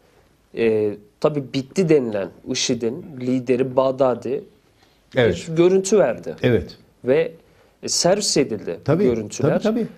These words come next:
Speaker 1: Ve elinde de bir dosya var. Türkiye Vilayeti
Speaker 2: Tabii, tabii. O,
Speaker 1: adı altında
Speaker 2: e, yani
Speaker 1: bir
Speaker 2: biz,
Speaker 1: dosya.
Speaker 2: yani
Speaker 1: Bunu
Speaker 2: burada da
Speaker 1: nasıl
Speaker 2: faaliyet
Speaker 1: okumak
Speaker 2: göster-
Speaker 1: gerekiyor?
Speaker 2: Bu,
Speaker 1: Aynı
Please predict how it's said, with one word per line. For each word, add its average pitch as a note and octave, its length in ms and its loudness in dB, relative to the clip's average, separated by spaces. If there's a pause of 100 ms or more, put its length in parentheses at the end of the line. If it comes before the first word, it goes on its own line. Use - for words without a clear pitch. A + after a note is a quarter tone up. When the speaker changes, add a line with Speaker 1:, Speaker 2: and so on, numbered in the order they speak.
(120)
Speaker 1:
Ve F3 60 4
elinde F3 540 2
de G3+ 140 2
bir F3 200 0
dosya E3+ 360 2
var. G2 240 0
Türkiye C#3 500 -2
Vilayeti A#2+ 640 0 (220)
Speaker 2:
Tabii, G3+ 300 2
tabii. G#3+ 300 0
O, C#3 100 4
Speaker 1:
adı C3+ 120 2
altında B2+ 360 2
Speaker 2:
e, B2+ 40 4
yani F3 200 4
Speaker 1:
bir F3+ 60 2
Speaker 2:
biz, F#3 60 4
Speaker 1:
dosya. D#3+ 260 4
Speaker 2:
yani F#3 120 2
Speaker 1:
Bunu G#3+ 120 6
Speaker 2:
burada G3+ 140 4
da G3+ 40 6
Speaker 1:
nasıl G3 140 2
Speaker 2:
faaliyet F#3+ 240 4
Speaker 1:
okumak D3+ 320 2
Speaker 2:
göster- C3+ 160 0
Speaker 1:
gerekiyor? B2 240 0
Speaker 2:
Bu, F3 80 6
Speaker 1:
Aynı G3 360 2